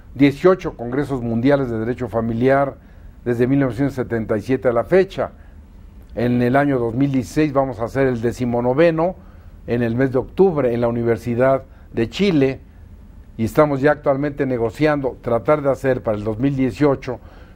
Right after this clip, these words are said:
el congreso número veinte en la Universidad de Montpellier en Francia. Esos son los alcances del derecho familiar, que son tan importantes. Entonces, algo muy,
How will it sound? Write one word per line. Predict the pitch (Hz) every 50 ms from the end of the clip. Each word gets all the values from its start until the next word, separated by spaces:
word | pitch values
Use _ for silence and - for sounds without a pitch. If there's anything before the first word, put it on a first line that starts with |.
| - -
el | 117 117 113
congreso | - 120 117 113 127 143 143 143 131
número | 123 131 143 143 135 123
veinte | 123 135 147 147 143 143 165 156
en | 135
la | 127 120
Universidad | 117 120 117 113 113 104 101 147 139 139
de | 131
Montpellier | 127 120 120 107 90 127 120 117 120 135 147 151 143 - - - - - -
en | - 117 117
Francia. | - 165 190 202 190 - - 120 104 85 - - - - - - - - - - - -
Esos | - 151 139 151 143
son | 123 170 170 156
los | 143 139
alcances | 143 127 123 117 - - 196 233 247 196 - 139 127 104 - - -
del | 110 117 113
derecho | 107 120 120 120 107 117
familiar, | 87 101 113 110 110 107 104 101 95 85 80 - - - - - - - - -
que | 110 101
son | 127 127 123 -
tan | - 139 135 139
importantes. | 143 135 135 139 135 127 - - 170 185 180 - - 107 92 - - - - - - - - - - -
Entonces, | - 170 151 - 202 196 180 - 175 190 180 - - - - - - - - - - - - -
algo | 147 165 175 156 160 147
muy, | 143 143 165 196 233 233 196 151 -